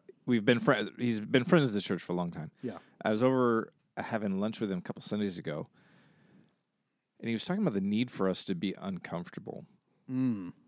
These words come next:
Speaker 2: And I forget the exact way that he said it, but he said that we, uh, that sanctification happens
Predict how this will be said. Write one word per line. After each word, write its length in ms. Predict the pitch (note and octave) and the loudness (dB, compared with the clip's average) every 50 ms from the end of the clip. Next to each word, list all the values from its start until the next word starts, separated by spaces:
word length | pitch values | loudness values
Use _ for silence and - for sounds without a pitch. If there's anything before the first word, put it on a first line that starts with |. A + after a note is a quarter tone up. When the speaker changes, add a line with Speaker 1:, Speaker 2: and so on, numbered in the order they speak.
| - - - _ _ _ | -18 -18 -18 _ _ _
Speaker 2:
And 100 | - G#2 G#2+ | -6 -4 -4
I 40 | G2 | -4
forget 320 | - - A2 B2+ E3 D#3+ | -4 -4 -4 -4 -2 0
the 100 | C#3 B2+ | -2 -2
exact 540 | A2 G2+ G#2 G2+ A#2 - G#2 A#2+ C3+ - - | -2 -4 -6 -6 -4 -2 -2 -2 -2 0 2
way 160 | A2+ A2 G#2+ | 2 4 4
that 140 | G2+ F#2 F2+ | 2 0 -2
he 80 | F2 F2 | -4 -6
said 320 | - - - A#2+ G#2 F2+ | -6 -4 0 0 0 0
it, 180 | D#2+ D2 - - _ _ _ _ _ _ _ _ _ _ _ _ _ | -2 -4 -8 -10 _ _ _ _ _ _ _ _ _ _ _ _ _
but 560 | G#2 G2+ G#2 F#2+ F#2 F#2+ F#2 - - - - - _ _ _ _ _ _ _ _ _ | -2 0 2 2 2 0 -2 -4 -8 -10 -10 -10 _ _ _ _ _ _ _ _ _
he 140 | _ - A#2 | _ -4 -4
said 280 | - - - A#2+ G#2+ G2+ | 0 2 2 2 4 4
that 100 | G#2+ G2 | 4 4
we, 460 | G2 A2+ A2+ A2+ A#2 A2+ A2+ A2+ - - _ _ _ _ _ - | 6 6 6 6 6 4 4 2 0 -4 _ _ _ _ _ -2
uh, 80 | G2+ | -2
that 180 | F#2+ G3+ - - | 2 2 0 2
sanctification 800 | - - C#3+ C3+ D3+ - - C#3+ - - A#2+ A2 - - - F#2+ | 2 2 2 2 2 2 0 0 2 2 2 2 2 0 -4 -6
happens 840 | E2+ - - G2 F#2+ - - F2 D#2+ D#2+ D#2+ D#2 - - - - | -8 -6 -4 -4 -4 -4 -4 -6 -6 -6 -8 -8 -8 -8 -10 -12